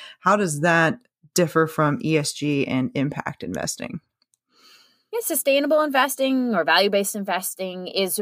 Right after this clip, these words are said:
Speaker 2: really looking to balance that impact and that financial performance. And so it's, it's looking at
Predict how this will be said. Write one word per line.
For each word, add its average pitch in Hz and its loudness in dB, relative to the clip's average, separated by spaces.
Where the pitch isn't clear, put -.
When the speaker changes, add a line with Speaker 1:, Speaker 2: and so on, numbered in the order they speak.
Speaker 2:
really 277 -4
looking 190 -2
to 160 -8
balance 139 0
that 135 0
impact 302 -2
and 170 -4
that 147 0
financial 139 -4
performance. - -12
And 170 -2
so 147 2
it's, 147 -2
it's - -2
looking 180 0
at 147 2